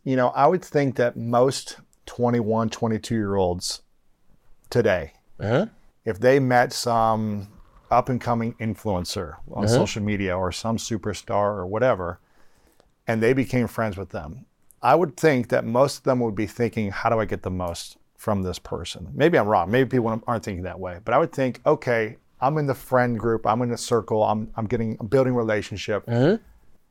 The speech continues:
Speaker 1: What can I do to, to build with this person and monetize or financially grow as well?" But it sounds like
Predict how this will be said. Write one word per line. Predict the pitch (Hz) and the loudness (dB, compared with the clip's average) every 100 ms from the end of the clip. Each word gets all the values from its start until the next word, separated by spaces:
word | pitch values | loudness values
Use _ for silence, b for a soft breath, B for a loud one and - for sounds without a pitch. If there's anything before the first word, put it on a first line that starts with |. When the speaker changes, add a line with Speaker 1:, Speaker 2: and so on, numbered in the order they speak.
| _ | _
Speaker 1:
What | 123 131 | 0 2
can | 139 | 4
I | 127 | 2
do | 110 117 | 2 -2
to, | 113 104 107 - | 0 0 -2 -8
to | 117 | -8
build | 92 127 123 | -2 2 2
with | 101 104 - | 2 -2 -2
this | 98 - | -6 -6
person | - 101 92 98 90 87 - - - | -4 -2 0 -2 -6 -8 -12 -20 -12
and | 107 101 | -6 -2
monetize | 101 104 101 - 98 101 98 | 0 0 -2 0 0 0 -4
or | 107 | -8
financially | - 101 98 95 - 95 | -4 -2 -2 -6 -8 -8
grow | 101 87 87 | -6 -6 -6
as | 90 | -6
well?" | 92 87 87 _ _ | -8 -8 -12 _ _
But | - | -10
it | 110 | 0
sounds | 147 185 131 | 4 6 6
like | 123 117 - | 2 2 -4